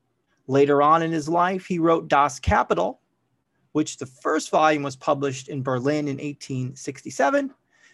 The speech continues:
Then he wrote the second and third volumes, but they were published after he passed away. They were published in eighteen eighty-five and eighteen ninety-four. And in those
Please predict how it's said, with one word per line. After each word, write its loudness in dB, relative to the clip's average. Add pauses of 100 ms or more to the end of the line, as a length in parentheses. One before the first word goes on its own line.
(140)
Then 2
he 0
wrote 2
the -4
second -2
and -4
third 2
volumes, 2
but -2
they 2
were 2 (100)
published 2 (800)
after -2 (100)
he -8 (140)
passed -8
away. 2 (680)
They -8
were -4
published -4
in -10
eighteen -8
eighty-five -2 (800)
and -8
eighteen -6
ninety-four. -6 (480)
And -10
in 2
those 2